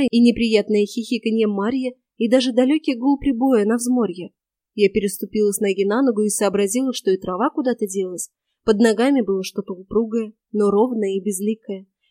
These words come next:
Ни травинок, ни сучков, ни мелких шишек, которые я не раз и не два проклинала, бегая по лесу. Тут-то я и поняла, что всё куда хуже, чем банальная дымовая завеса.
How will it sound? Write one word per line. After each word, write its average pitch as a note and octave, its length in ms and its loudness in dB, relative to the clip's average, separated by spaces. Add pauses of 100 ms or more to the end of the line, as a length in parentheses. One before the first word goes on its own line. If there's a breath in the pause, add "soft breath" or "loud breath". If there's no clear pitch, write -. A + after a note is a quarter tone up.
Ни C4 200 6
травинок, C4 560 4
ни A3+ 80 2
сучков, A#3+ 480 -2
ни A3 80 2
мелких A3+ 380 0
шишек, A#3+ 420 -2 (160)
которые A3+ 440 2
я A3+ 220 0 (100)
не A#3 200 0
раз B3 280 -2
и A3 60 0
не G3+ 140 2
два G3 180 0
проклинала, G#3+ 640 0
бегая G#3 420 2
по A#3 140 0
лесу. G#3+ 400 -2 (520)
Тут-то D4 360 0
я C#4 240 2
и C4 40 -2
поняла, C4+ 520 0
что - 220 -8
всё - 200 -6
куда G#3+ 360 -6
хуже, C4 360 -2
чем F#3+ 260 -6
банальная F#3+ 640 -2
дымовая G3+ 460 -4
завеса. G3 640 -4